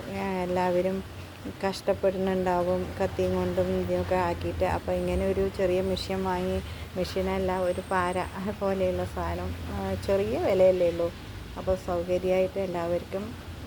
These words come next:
ഇത് ഇതാക്കും. എല്ലാവർക്കും ഇത് ഉപകാ-, ഉപകാരപ്പെടുമെന്ന് ഞാൻ വിചാരിക്കുന്നു. എൻ്റെ വീഡിയോ, ആ, അടയ്ക്ക, ആ, കവുങ്ങൊക്കെ ഉള്ളവർക്ക് ഇതൊക്കെ വേണ്ടതാണല്ലോ.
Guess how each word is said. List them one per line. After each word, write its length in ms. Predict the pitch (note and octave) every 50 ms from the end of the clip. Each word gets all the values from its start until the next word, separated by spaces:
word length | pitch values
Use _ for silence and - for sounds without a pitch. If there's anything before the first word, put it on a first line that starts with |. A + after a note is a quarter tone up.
| - - - F3+
ഇത് 400 | E3+ E3+ F3 F3 F3 F3 F3+ F#3 F#3 - - - - -
ഇതാക്കും. 540 | F#3 F#3 F3 F3 E3+ - - F3 F3+ F#3 F3
എല്ലാവർക്കും 560 | E3+ E3+ F3 E3+ F3 E3+ F3 F3+ F3+ - G#3
ഇത് 120 | G#3 - G3 G3+ G3
ഉപകാ-, 380 | F#3+ F#3 F3+ F3 E3+ F3 F3 - -
ഉപകാരപ്പെടുമെന്ന് 800 | F3 F3 F3 E3+ E3+ E3 E3 - F3 - F#3+ F3+ F#3 F#3 F#3+ G3+
ഞാൻ 240 | G3+ G3 F#3+ F#3 F#3+
വിചാരിക്കുന്നു. 760 | F#3 F3 E3+ F3 F3 F3 E3+ E3+ - - F3 F3+ F#3+ G#3 A3 A3 - - - - - - - - -
എൻ്റെ 180 | F#3 F3+ F3+ F3
വീഡിയോ, 400 | F3 F3 E3+ E3+ E3+ F3 F3+ F#3+ F#3 F3 - F3+ F3 F3
ആ, 20 | F3 E3+ E3+ E3+ F3 - - - - - - - F3
അടയ്ക്ക, 360 | F3 F3 F3 D#3+ - - - F#3 F#3 F3+ F3+ F3+ F3+ F3+ - - - - - - - - - - - - F#3+
ആ, 20 | F#3+ F#3 F#3 F#3 F3+ F3+ F3 F3 F3 - -
കവുങ്ങൊക്കെ 520 | F#3 F#3 F3 F3 E3+ F3+ F3+ F#3 F3+ - F#3
ഉള്ളവർക്ക് 480 | F#3 F3+ F3+ F3 F3 F3+ F3 - -
ഇതൊക്കെ 400 | F3+ - F3 E3+ - F3+ F3+ E3+ - - - - D#3 E3 F#3+ F#3 - - - - - - - - - - - - -
വേണ്ടതാണല്ലോ. 840 | F#3 F#3 F#3 F3+ F3+ F3+ F#3 F#3 F3+ F3+ F3 F3 E3+ E3+ F3 F3+